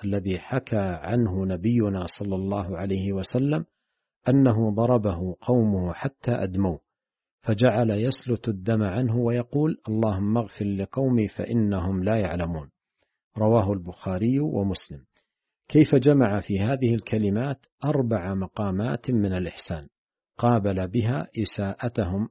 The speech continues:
العظيمة إليه. أحدها عفوه عنهم، والثاني استغفاره لهم، والثالث اعتذاره عنهم بأنهم لا يعلمون، والرابع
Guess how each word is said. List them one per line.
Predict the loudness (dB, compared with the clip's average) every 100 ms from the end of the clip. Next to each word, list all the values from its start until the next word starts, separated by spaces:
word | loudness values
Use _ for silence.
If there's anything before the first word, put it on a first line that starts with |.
| -6
العظيمة | -8 -6 -2 0 0 -2 -4 -6 -4 -2
إليه. | -2 -2 -6 _ _ _ _ _ _ 0
أحدها | 2 4 4 4 2 0 -2
عفوه | -2 0 4 6 6 4
عنهم، | 2 0 -2 -8 -18 _ _
والثاني | -4 -4 0 2 2 2
استغفاره | -2 -4 -4 -2 0 0 0 2
لهم، | 0 -2 -8 _ _ _ _ _ -4
والثالث | -4 _ 2 4 4 2 0 -2 -4
اعتذاره | -6 -4 -4 0 2 2 0 -2 -4
عنهم | 0 0 2 0
بأنهم | 0 -2 0 2 2 2 0
لا | 0 0
يعلمون، | 0 0 0 -2 -6 _ _ _ _ -4
والرابع | -2 2 2 2 2 0